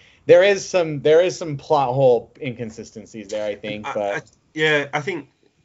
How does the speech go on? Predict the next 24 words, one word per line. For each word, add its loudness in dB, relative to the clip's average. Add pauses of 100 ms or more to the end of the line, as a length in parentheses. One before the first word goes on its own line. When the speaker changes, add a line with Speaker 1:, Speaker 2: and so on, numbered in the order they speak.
(140)
Speaker 2:
I -8
think -8
for -8
me, -2 (1160)
even 0
though 6
I 4
really 2
enjoyed -2
the -6
episode, -6
it -8
was -4
a -6
couple -4
of -6
those 2
little -4
things -6
like -4
that -4
that, -8
that -6
just -8